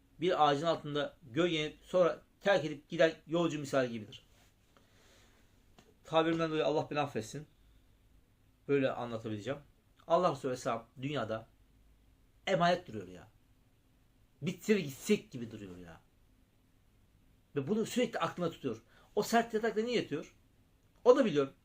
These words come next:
Vadesi geldi mi ölecek, gidecek. Hayır. Aklına tutabilmek için, pratik olsun diye.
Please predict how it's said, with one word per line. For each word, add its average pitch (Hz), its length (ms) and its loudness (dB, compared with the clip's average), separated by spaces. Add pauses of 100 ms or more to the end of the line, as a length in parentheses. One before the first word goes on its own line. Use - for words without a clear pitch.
(140)
Vadesi 190 340 6
geldi 165 260 4
mi 208 40 -2
ölecek, 185 320 -2
gidecek. 135 380 -12 (800)
Hayır. - 420 -2 (720)
Aklına 214 440 -2
tutabilmek 135 420 -4
için, 113 240 -10
pratik - 360 -2
olsun 123 340 -4
diye. 104 160 -12